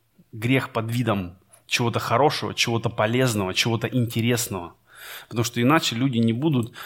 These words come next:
на это покупаться. Люди не будут это использовать. Поэтому мошенники и, и эти з-, беззаконники, как здесь написано, никуда не уйдут. И нужно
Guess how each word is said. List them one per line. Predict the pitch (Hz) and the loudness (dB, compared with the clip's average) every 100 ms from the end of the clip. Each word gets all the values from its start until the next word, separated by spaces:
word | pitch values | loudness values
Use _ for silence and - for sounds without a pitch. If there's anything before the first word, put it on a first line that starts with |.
| - - | -10 0
на | |
это | 127 117 | 0 0
покупаться. | 113 107 104 - 113 107 92 85 _ _ _ _ _ _ _ _ _ - | -2 -6 -6 2 2 2 -6 -14 _ _ _ _ _ _ _ _ _ -2
Люди | 123 120 | 0 4
не | 123 | 4
будут | 123 139 113 113 | 4 2 0 0
это | 110 | -2
использовать. | 104 147 131 98 87 | -2 0 0 0 0
Поэтому | 127 135 131 | 2 4 4
мошенники | 127 - 220 185 156 | 4 4 4 2 2
и, | 135 120 123 | 0 2 2
и | 120 117 135 135 117 - _ _ _ - - - - | 2 2 4 4 2 -4 _ _ _ -20 -20 -10 -4
эти | 123 113 107 101 98 | -2 -2 -2 -2 -4
з-, | 98 98 101 104 110 110 107 107 | -6 -4 -4 0 2 2 2 0
беззаконники, | 110 113 123 226 214 135 107 - - - - - | 0 0 0 2 2 2 -2 -8 -16 -14 -12 -10
как | - 107 | -6 -2
здесь | 120 120 | 2 2
написано, | 131 147 120 113 | 2 0 0 4
никуда | 127 135 147 143 139 117 - - _ _ - - | 4 2 2 4 4 2 -6 -20 _ _ -20 -2
не | 131 127 | 2 4
уйдут. | 135 147 175 131 110 - | 4 4 4 2 0 -6
И | 123 123 123 123 123 117 - - - - - - - - | -2 2 4 4 4 0 -8 -18 -18 -20 -20 -20 -12 2
нужно | 147 139 147 131 123 - | 4 6 6 6 4 0